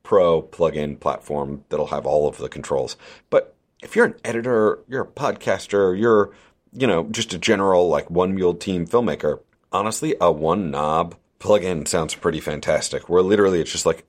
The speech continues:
noise correction, turn it up, turn it down, you know, de-reverb, turn it up, turn it down,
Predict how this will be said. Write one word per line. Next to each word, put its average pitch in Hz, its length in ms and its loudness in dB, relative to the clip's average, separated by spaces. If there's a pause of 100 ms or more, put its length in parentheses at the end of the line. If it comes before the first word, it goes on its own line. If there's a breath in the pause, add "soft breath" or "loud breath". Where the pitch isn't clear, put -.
noise 170 180 0
correction, - 420 0 (260)
turn 78 180 -4
it 98 80 4
up, 101 220 2
turn 80 160 -2
it 78 100 -6
down, 73 300 -8 (480 soft breath)
you 110 100 -4
know, 95 300 -2 (320)
de-reverb, 110 880 2
turn 85 200 -2
it 80 100 2
up, 80 220 0
turn 78 180 -2
it 73 80 -6
down, 69 340 -2